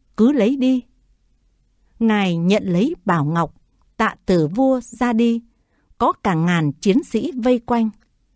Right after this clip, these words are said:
Đó là các thân hữu từ thuở bé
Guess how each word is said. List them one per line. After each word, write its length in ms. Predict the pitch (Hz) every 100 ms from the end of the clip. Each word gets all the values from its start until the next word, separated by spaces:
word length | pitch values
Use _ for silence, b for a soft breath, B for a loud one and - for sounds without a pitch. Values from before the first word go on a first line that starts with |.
| _ _ _ _ -
Đó 220 | 202 262
là 360 | 330 214 165 147 _
các 220 | 330 -
thân 180 | 277 254
hữu 240 | 208 311 - _
từ 160 | 226 190
thuở 260 | - 175
bé 320 | 143 160 254